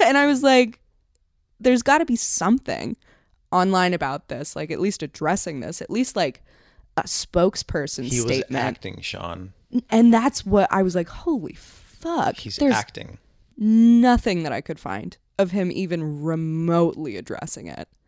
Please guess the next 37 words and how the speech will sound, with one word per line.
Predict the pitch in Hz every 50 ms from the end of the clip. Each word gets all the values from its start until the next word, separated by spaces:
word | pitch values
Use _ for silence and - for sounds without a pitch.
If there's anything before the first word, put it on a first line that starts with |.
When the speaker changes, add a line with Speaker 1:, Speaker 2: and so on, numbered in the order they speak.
| _ _ _ _ -
Speaker 1:
And, | 226 247
like, | 254 254 220 -
people | - 339 359 - 349
online | 302 254 220 208 190 180 180 175 165 - -
would, | 175 160 160 147 -
like, | 131 113 123 - _ _ _ _ _ _ _ _ _
speculate | - - - - - 190 196 - - 180 160 143 -
in | - 151
these, | 143 143 -
like, | - 135 135 -
old | 131 135 139 147
ass | 139 139 151 - -
little | -
chat | - - - - 240 240 -
rooms | 175 143 120 135
that | - 143
I | 139 131
would | - - -
find | - 87 85 73 - 170
and | 175 160
be | - 135 131
like, | 117 90 90 - _ _ _ _ _ _ _ _ _ _ _ _ _ _
"Uh, | - 165 165 160 156 151 147 143 143 143
so | - - - 165 160 165 160 147 143 - - - -
what | - - - - 160 160 170 -
the | 180
fuck | - - 170 170
was | - 156
that?" | - 196 220 202 160 147 135 - _ _ _ _ _ _ _ _ _ -
People | 330 370 - 392
were | 339 269
obviously | 220 220 240 226 220 - - 170
curious | - - 269 285 262 214
about | - 170 151 147 143
it, | - - _ _ _ _ _
not | 190 180 175 175 165 151 139
addressed. | 135 131 - 110 - - - -